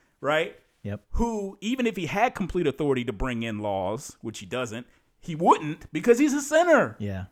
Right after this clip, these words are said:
Speaker 1: He would bring in what he thought was right. And
Speaker 2: Right.
Speaker 1: because he's not Christ, it's not gonna be right. It's
Speaker 2: Yeah.
Speaker 1: not gonna be just. It's not gonna be perfect. Better for you, maybe,
Speaker 2: Mm-hmm.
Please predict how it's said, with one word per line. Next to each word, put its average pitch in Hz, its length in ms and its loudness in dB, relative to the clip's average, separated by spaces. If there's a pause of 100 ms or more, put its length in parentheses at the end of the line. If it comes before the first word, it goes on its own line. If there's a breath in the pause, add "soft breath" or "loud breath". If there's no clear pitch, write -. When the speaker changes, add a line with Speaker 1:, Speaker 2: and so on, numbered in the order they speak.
(140)
Speaker 1:
He 254 100 -2
would 269 160 2
bring 262 220 2
in 247 140 4
what 240 120 6
he 294 260 4
thought 285 300 6
was 156 200 2
right. 107 320 -2
And 165 120 0
Speaker 2:
Right. 214 120 -2
Speaker 1:
because 247 200 0
he's 240 140 -6
not 233 240 0
Christ, 262 340 -2
it's 240 200 -6
not 247 240 2
gonna 262 160 2
be 254 140 0
right. 269 300 2
It's 185 180 -4
Speaker 2:
Yeah. 208 40 -4
Speaker 1:
not 254 180 2
gonna 240 160 2
be 226 120 0
just. 214 360 0
It's 170 180 -12
not 220 200 2
gonna 240 140 2
be 233 120 0
perfect. 254 480 0 (400 soft breath)
Better 214 540 0
for 208 260 -6
you, 277 640 -2
maybe, 160 680 -6 (280)
Speaker 2:
Mm-hmm. 98 320 -4